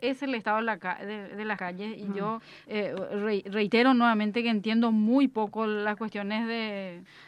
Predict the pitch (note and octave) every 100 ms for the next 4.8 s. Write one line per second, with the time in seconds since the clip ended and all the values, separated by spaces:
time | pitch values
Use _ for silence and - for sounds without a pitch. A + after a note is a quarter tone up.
0 | - G#3+ A3+ A3+ G#3 A#3+ A#3+ G#3+ G3+ G#3+
1 | - B3 G#3+ G#3+ A3+ A#3 - - - -
2 | A3 G3 A3+ A3+ C4+ - C4 C4+ C4 C4
3 | C4 C#4+ D4 C4 A#3 A3+ B3 A3+ G#3 G#3+
4 | A3+ A#3+ A#3+ A#3 A3+ G3+ F#3